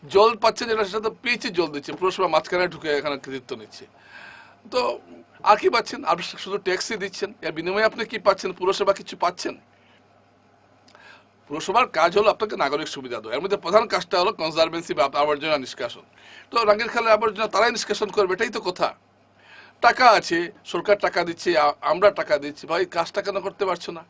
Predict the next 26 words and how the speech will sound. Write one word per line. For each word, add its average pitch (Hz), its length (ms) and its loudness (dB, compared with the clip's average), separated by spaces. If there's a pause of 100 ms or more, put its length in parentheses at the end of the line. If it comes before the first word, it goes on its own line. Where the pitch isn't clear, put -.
(540)
এই 208 240 4
ব্যাপারে 214 380 4
পুরসভাকে 165 520 -4
দায়িত্ব 131 320 -4
নিতেই 131 320 4
হবে 196 260 -2 (520)
এবং 170 180 -2
পুরসভা 202 380 4
যিনি 202 200 -2
মাথা 156 260 0
হয়ে 185 180 2
বসে 180 260 0
আছেন 220 240 -4
বা 208 80 0
পুরসভাকে 185 500 0
যিনি 190 180 0
চালাচ্ছেন, 196 520 2
আহ, - 500 -6
সেই 170 180 -2
ধরনের 208 300 2
ব্যক্তি 180 260 -6
যারা 170 200 6
আছেন 208 260 2
তাদের 160 220 0
উদ্দেশ্যেও 196 400 2
বলছি 151 320 -8